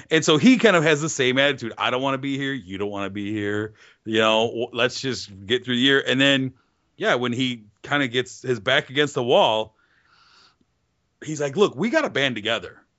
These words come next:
you know? <laughs> It ain't gonna be any good if I, if this doesn't work."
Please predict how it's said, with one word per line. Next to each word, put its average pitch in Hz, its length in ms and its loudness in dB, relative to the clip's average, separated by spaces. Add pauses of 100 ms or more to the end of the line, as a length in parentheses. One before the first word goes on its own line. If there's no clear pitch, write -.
you 139 160 -4
know? 160 360 4
<laughs> - 40 -20 (580)
It 185 240 2
ain't 233 80 0
gonna 240 160 0
be 226 140 -2
any 214 120 0
good 202 240 2
if 180 140 0
I, 180 300 2 (100)
if 139 120 -10
this 160 160 -2
doesn't 151 340 4
work." 127 360 4